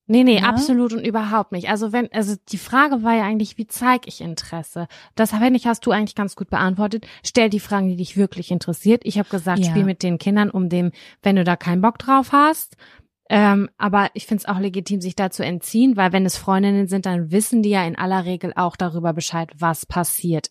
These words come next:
Speaker 1: ist in
Speaker 2: Ja.
Speaker 1: der Vergangenheit. Und, ähm, dann, finde ich, ist natürlich auch ein bisschen Sensibilität vielleicht auch da. Oder man, man hat ja auch manchmal so ein Gefühl dafür,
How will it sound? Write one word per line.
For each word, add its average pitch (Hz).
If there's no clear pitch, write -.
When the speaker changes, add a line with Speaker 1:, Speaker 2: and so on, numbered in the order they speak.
Speaker 1:
ist 196
in 247
Speaker 2:
Ja. 262
Speaker 1:
der 254
Vergangenheit. 269
Und, 220
ähm, 208
dann, 220
finde 240
ich, -
ist -
natürlich 185
auch -
ein 175
bisschen 175
Sensibilität 170
vielleicht 269
auch 233
da. 226
Oder 202
man, 220
man 202
hat 220
ja 214
auch 208
manchmal 220
so 196
ein 185
Gefühl 277
dafür, 208